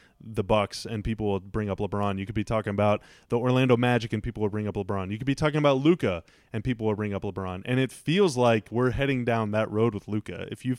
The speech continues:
if you hit fast forward and wake me up in five years, people are gonna be talking about Luka, like,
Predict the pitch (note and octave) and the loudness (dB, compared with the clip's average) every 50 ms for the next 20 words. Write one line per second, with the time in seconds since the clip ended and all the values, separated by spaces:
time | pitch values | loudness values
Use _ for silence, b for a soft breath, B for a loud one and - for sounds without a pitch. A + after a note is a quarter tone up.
0 | - _ - D3 - - D#3 E3+ F3 D3+ F#3 F3+ - - - C3 C3 C3+ - - | -6 _ -8 -6 -4 -2 0 2 2 2 2 0 0 -2 0 0 0 0 -2 -2
1 | - A2+ A2+ B2 C3+ C#3+ D3 - b b b b b b b b b - A2+ A2 | -2 0 2 4 4 4 2 0 b b b b b b b b b -6 -4 -2
2 | G#2+ G#2+ B2 B2 - A#2+ A#2+ A#2 A#2 - A2+ G#2 - - A#2+ A2+ A#2 A2 G#2+ G#2 | 0 0 0 0 0 0 0 2 2 0 -2 -4 -2 -2 0 2 2 0 0 0
3 | G#2+ A2 B2 B2+ C3 - - - - _ _ _ _ _ _ _ _ _ - D3+ | 0 2 0 0 0 -4 -8 -10 -12 _ _ _ _ _ _ _ _ _ 2 2
4 | D3+ D#3 D#3 D3 C3+ C#3 C#3 B2+ B2 A#2+ - D3 C3 C3 A#2+ C3 B2 A#2 A2+ A2 | 4 4 4 4 4 2 2 2 0 0 2 2 2 2 2 0 0 2 2 2
5 | G#2+ G#2 G2+ A2 B2 B2+ - - G#2+ G#2 G2+ G2 G2 F#2+ G2 G2 | 2 2 2 2 0 0 2 0 -2 0 0 0 -2 -2 -4 -4